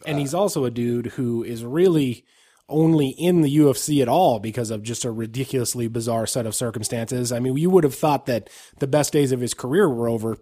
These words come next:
Speaker 1: s-, five, six years ago.
Speaker 2: Yeah.
Speaker 1: And then because of all this weirdness with Paulo Filho, he, he manages to, like,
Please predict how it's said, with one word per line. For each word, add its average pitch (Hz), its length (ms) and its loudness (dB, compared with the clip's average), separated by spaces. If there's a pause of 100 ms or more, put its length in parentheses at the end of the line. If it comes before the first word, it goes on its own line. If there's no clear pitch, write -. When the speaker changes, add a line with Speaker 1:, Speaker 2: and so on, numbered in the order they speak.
Speaker 1:
s-, - 160 -10
five, 135 300 -2
six 139 240 -2
years 202 240 4
ago. 104 200 0
Speaker 2:
Yeah. 98 360 -2
Speaker 1:
And 127 160 0
then 131 180 2
because 135 240 2
of 135 80 0
all 139 120 4
this 127 140 0
weirdness 143 440 2
with 127 160 -4
Paulo 135 260 2
Filho, 156 420 2
he, 135 200 0
he 143 160 -6
manages 135 400 -4
to, 131 80 -4
like, 120 260 -4